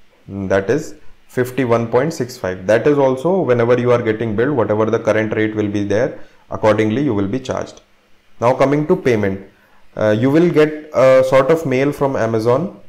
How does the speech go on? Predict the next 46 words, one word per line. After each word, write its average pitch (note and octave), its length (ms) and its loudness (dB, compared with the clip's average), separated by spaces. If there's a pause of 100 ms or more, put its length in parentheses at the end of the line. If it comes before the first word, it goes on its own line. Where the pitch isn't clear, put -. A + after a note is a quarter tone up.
(140)
that A#2 420 0 (260)
this D#3 240 2
is D3 180 0
the D#3+ 120 2
charge B2+ 320 4
for C#3 140 -2
this B2+ 280 -4
month. C#3 220 -2 (420)
So, A#2 640 2
um, G#2+ 300 -2
they B2+ 120 2
will D3+ 160 2
give C#3 220 0
you D3+ 120 6
a D3+ 100 4
deadline B2 500 2
that, B2+ 260 0
uh, A2+ 80 4
by A2+ 240 4
this D#3 280 0
time D#3+ 360 0
you B2+ 140 -2
can D3 240 0
pay D3 340 2
it. - 300 -6
Otherwise, D3 480 2
while B2+ 220 4
creating C3+ 480 0
this, C#3+ 320 -2
uh, A2 260 0 (340)
A A#2 80 2
W C3+ 280 2
S C#3+ 120 -2
account, C3+ 360 0 (420)
you A#2+ 100 0
would B2+ 100 2
have C3 200 2
put C#3 180 2
your, B2+ 360 2
uh, G#2+ 180 2
default A#2+ 460 0
credit A2+ 340 0
or A#2 100 4
debit G2 320 -2
card. F2+ 300 -6
So C3+ 180 -2